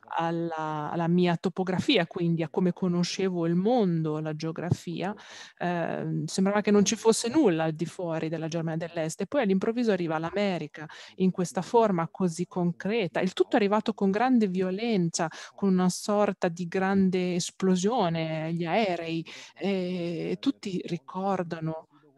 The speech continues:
ehm, quello che, che è successo, e le nuove generazioni nate dopo il duemila, duemilauno, duemiladue non ricordano chiaramente tutto il processo della,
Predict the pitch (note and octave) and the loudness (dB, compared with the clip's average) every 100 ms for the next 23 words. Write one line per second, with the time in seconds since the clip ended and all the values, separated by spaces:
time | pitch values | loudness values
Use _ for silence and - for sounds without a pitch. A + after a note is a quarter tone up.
0 | D3+ E3+ D#3+ - - - D#3 - D3+ A#2+ | _ -12 -12 -14 -20 -16 -14 -14 -16 -18
1 | A2 A#2 C#3 D#3 _ _ _ - - F#3 | _ _ -20 _ _ _ _ -16 -2 2
2 | D#3+ - D#3 D3 - - C3+ C3+ - F3+ | 2 0 -4 -4 -8 -12 -18 _ -6 -6
3 | - F3+ - - E3 G3 - - D#3 - | -4 -8 -6 -6 -2 -2 -2 -4 -6 -8
4 | - - F3+ F3 E3 D#3+ - F3 F3 - | -18 -10 -6 -4 -4 -6 -10 -12 -12 -12
5 | - - - - G1+ - - E3+ G#3 A#3 | -14 -14 -12 -12 -12 -14 -6 0 0 2
6 | G#3 F#3+ F3+ F3+ F3 - - C4+ G3 D#3+ | 0 2 0 0 -4 -4 -2 2 2 2
7 | D#3+ E3 - F3 E3 F3+ E3+ F#3 E3 E3 | -2 -4 -6 -4 -2 -2 0 -2 0 2
8 | F3 A3 D#3 D3 D#3+ E3+ D3+ F#3 F#3 D#3+ | 2 2 0 -4 -6 -6 -2 2 2 0
9 | D#3+ E3 E3 E3 D3+ E3 E3 D3 - - | -2 -2 -2 -4 -6 -4 -4 -4 -8 -20
10 | - F#3 F#3+ G3 G3 G3 F#3+ - - _ | 0 4 6 6 6 4 4 0 -10 _
11 | - - - D3 - B3+ C#4+ F3+ D#3+ E3 | -12 -8 -8 -10 2 4 6 4 -2 -2
12 | D#3+ D#3+ E3+ E3+ E3 F#3 F3+ - - E3 | -6 -2 -2 -2 -4 -6 -6 -8 -8 -8
13 | - E3 E3 - E3 D#3+ D#3 D3 | -4 -4 -4 -6 -6 -6 -6 -8